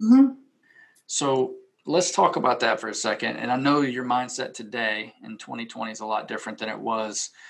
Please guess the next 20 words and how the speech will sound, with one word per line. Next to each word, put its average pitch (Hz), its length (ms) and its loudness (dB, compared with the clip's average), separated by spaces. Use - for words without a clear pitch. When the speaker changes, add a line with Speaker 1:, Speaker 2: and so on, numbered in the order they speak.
Speaker 1:
Mm-hmm. 254 220 8
Speaker 2:
It's, - 140 -2
it's 131 200 -4
probably 151 340 4
evolved 110 460 0
and 117 100 -8
it's 113 120 -6
probably 117 260 -2
constantly 113 640 -8
evolving. - 540 -12
Speaker 1:
Mm-hmm. 240 300 4
Speaker 2:
So - 180 -6
talk 190 300 2
about 185 300 0
your 123 220 0
experience 110 520 -6
in 104 100 -10
building 104 280 -6
a - 40 -10
team. - 380 -10